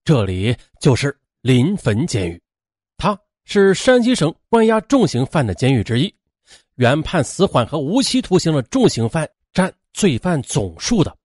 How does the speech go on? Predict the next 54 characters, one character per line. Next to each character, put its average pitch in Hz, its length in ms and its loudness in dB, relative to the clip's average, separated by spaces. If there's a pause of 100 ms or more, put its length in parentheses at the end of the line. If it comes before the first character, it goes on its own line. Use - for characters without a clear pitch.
百 87 260 -4
分 127 160 -4
之 127 140 -4
八 143 300 -4
十 117 160 -4
以 95 80 -6
上。 165 180 -4 (800)
可 175 120 -6
这 196 300 -2 (280)
不 151 80 -6
是 196 140 -4
重 170 300 -6
点， 104 160 -10 (1080)
重 294 260 -2
点 98 240 0
是 101 140 -6
啊， 76 120 -6 (840)
经 302 260 0
常 220 140 -2
有 196 120 2
一 208 80 0
些 214 360 2
正 240 240 -2
值 185 160 0
壮 190 320 0
年、 165 180 -2 (280)
身 294 280 0
体 185 300 -2
健 208 260 0
康， 240 260 -4 (280)
并 254 120 0
且 180 160 0 (220)
还 - 220 -8
没 240 100 2
有 190 100 2
到 180 220 2
刑 185 380 -2
期 - 400 -4
的 165 100 -2
罪 113 220 -2
犯， 123 260 -4 (180)
就 151 140 0
这 143 140 -2
样 139 200 -4 (140)
堂 185 180 -4
而 185 160 0
皇 156 300 -4
之 240 140 -4
的、 185 100 -8 (260)
名 226 280 2
正 233 240 -2
言 151 260 0
顺 302 380 0
的 - 120 -10